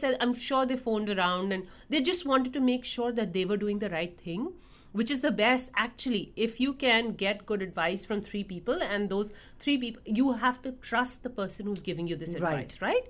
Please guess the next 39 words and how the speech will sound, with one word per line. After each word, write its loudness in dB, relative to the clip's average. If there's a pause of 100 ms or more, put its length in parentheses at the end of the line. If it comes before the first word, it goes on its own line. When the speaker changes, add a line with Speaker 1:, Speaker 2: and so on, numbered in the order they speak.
Speaker 2:
Right. -4
Speaker 1:
And 4
if -6
you 0 (180)
feel 2
that -4
the -6
person -2 (120)
completely -4
understands 0
your 0 (100)
case 0
और -4
फिर 0
उसके -2
basis 0
पे -2
आप 0
एडवाइस -2
दे 2
रहे 0 (120)
हैं, -2 (520)
तो 2 (120)
अगर 4 (140)
दो 4
लोग 4
कहें 2 (120)
कि -2
हाँ, 8
आप 0
राइट 2
पाथ 0
पे -4
हैं, -4
आप -2
कुछ -2
चेंज 6
नहीं 4
करिए, -2